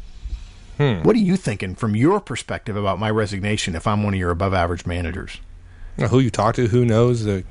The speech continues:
Speaker 1: uh, you know, I'm, I'm thinking about the, the consequences to the organization.
Speaker 2: Yeah, and how that affects how you look to your boss, right? I mean, it's,
Speaker 1: Oh, yeah.
Speaker 2: you know,
Speaker 1: Well
Speaker 2: i-, if there's a retention problem, if there's a turnover problem in the organization,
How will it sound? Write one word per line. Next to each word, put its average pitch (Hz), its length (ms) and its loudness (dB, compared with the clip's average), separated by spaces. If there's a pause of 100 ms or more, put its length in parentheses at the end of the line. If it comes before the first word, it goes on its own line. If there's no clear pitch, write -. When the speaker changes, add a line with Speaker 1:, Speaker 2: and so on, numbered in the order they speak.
(180)
Speaker 1:
uh, 101 360 -4
you - 100 -10
know, 113 80 -6
I'm, 101 200 -4 (140)
I'm 110 160 -2
thinking 113 220 0
about 98 240 -2
the, 95 240 -4 (300)
the 92 220 -4 (480)
consequences 113 640 -2
to - 100 -2
the 107 80 2
organization. 104 640 0
Speaker 2:
Yeah, 117 280 6 (120)
and 135 260 2
how 147 260 2
that 147 160 0
affects - 380 -2
how 143 160 2
you 143 180 2
look 170 240 0
to 147 100 2
your 196 180 2
boss, - 520 -4 (440)
right? 294 300 2
I - 80 0
mean, 160 300 2 (240)
it's, 147 120 4
Speaker 1:
Oh, 175 140 8
yeah. 110 140 4
Speaker 2:
you 90 100 4
know, - 120 2
Speaker 1:
Well 147 160 4
Speaker 2:
i-, 139 40 2
if 151 220 2
there's 214 180 2
a 208 40 -2
retention 165 460 -2
problem, 127 360 0
if 123 80 -6
there's 180 160 0
a 156 60 -2
turnover 226 360 0
problem 104 400 0
in 101 60 -2
the 101 120 0
organization, 90 720 -2